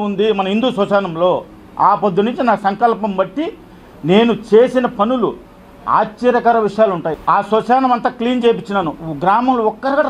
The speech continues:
రాలేదు, అందరూ ఎగతాళి చేస్తున్నారు, పిచ్చి పట్టింది వీడికి, శ్మశానం ఏంది వీడు తయారు చేయించేది అనేసి. అంటే ఊర్లో చనిపోతారని కూడా జనాలకు తెలియలేదు.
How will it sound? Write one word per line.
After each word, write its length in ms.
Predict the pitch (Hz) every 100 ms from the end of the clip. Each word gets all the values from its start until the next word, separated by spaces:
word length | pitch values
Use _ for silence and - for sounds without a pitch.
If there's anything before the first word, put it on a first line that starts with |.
| 226
రాలేదు, 260 | 220 202 165
అందరూ 180 | 208 247
ఎగతాళి 320 | 226 294 262 202
చేస్తున్నారు, 340 | 196 180 160 226
పిచ్చి 160 | - 349
పట్టింది 300 | - 233 214
వీడికి, 260 | 170 214 262 - - - - - -
శ్మశానం 400 | 208 254 339 311 277
ఏంది 120 | 247
వీడు 120 | -
తయారు 180 | 214 214 202
చేయించేది 340 | - 151 131
అనేసి. 260 | 123 98 - - - - -
అంటే 120 | 196 294 - - 170 208
ఊర్లో 160 | 311 302
చనిపోతారని 600 | 240 285 277 285 277 262 277
కూడా 100 | 247
జనాలకు 300 | 247 269 247 202
తెలియలేదు. 400 | 208 226 147